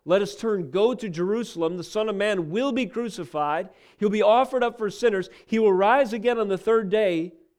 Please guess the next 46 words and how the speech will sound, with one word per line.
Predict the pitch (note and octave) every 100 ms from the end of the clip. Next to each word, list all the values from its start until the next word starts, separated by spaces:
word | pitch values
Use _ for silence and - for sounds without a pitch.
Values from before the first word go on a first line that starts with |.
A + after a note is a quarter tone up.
| _ _ _ _ _ E3+
As | G3+
the | A3
disciples | G3 G3+ A#3 C#4 A3 F#3+
respond | F#3+ F3+ - A3+ D4 D4+ G3
to | E3
this | D3+
truth, | - E3 F#3
it | G3+ -
seems | B3+ C#4 B3 G3+
that | G#3+ -
no | G3
matter | A3 G3+
how | F3 A#3
many | A3+ G#3
times | G#3 G3 F3+
he | E3
says | - A#3+ A#3
it, | E3 D3+ _ _ _ _ _
something | - A#3 G#3 F#3+
doesn't | F3 F3 D#3+
click | - G#3+ E3 -
in | D3
their | C#3
mind. | D3 E3+ F3 G#2+ _ _ _ _ _ -
It | F#3
doesn't | G#3 G3 G3
fall | - G3 F#3
into | E3
place. | D#3 G3+ B3 D#3 - _ _ _ _ _ F#3+
They | F#3+
just | A3+ A3
don't | A3 F#3+
get | F3+ A3+
it. | E3 - _ _ _ _ _
How | - A3+
could | A3 C4
a | A3+
Messiah | F#3+ - A#3 A#3+ C4 F#3 C#3 E3 _ _ _
suffer | - A3+ A3 G#3+
and | G3+ F3+
die? | A3 F#3+ D#3+
How | G3 A#3
could | B3 F#3+
a |
victor | D3 F#3 C#4+ - F#3+
triumph | F#3 - A#3 C4 G3 E3+